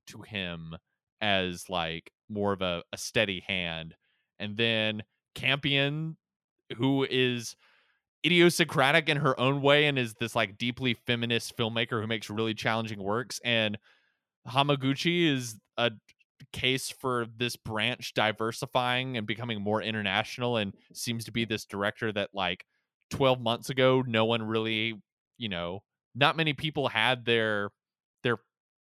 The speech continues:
you know, eyes set on, and now there's all this hype around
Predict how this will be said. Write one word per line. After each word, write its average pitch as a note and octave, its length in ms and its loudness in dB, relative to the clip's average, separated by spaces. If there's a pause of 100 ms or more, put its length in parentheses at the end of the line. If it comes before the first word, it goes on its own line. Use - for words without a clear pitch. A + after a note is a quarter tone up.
you B2+ 120 -12
know, F#2+ 280 -6
eyes A2+ 360 2
set D3+ 240 4
on, D3+ 260 4
and A#2+ 180 0
now G#2 560 0 (280)
there's G#2 380 -2
all G#2+ 200 -4
this G#2 200 -4
hype F#2+ 360 -4
around G2+ 540 -4